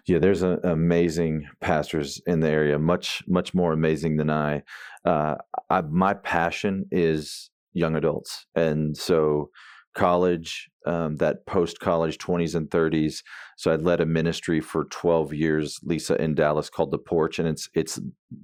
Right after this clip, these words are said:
based in Dallas, but we really have twenty campuses around the country. And I believe that young adults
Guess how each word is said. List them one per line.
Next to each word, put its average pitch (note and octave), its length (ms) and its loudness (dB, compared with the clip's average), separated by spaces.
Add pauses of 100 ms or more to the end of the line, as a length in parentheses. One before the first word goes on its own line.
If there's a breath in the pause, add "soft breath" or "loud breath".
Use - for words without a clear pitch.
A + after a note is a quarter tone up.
(140)
based G2+ 320 2
in F2+ 100 2
Dallas, D2+ 400 0
but D#2+ 160 0
we C#2+ 80 -4
really E2 280 2
have D#2+ 240 0
twenty E2 260 -2
campuses D2+ 540 -4
around D2+ 200 0
the D#2 60 -4
country. D2 540 -4 (880 loud breath)
And F#2+ 560 2 (180)
I F2+ 140 2
believe E2+ 600 0 (120)
that D#2+ 320 0
young E2 220 0
adults D#2+ 520 -2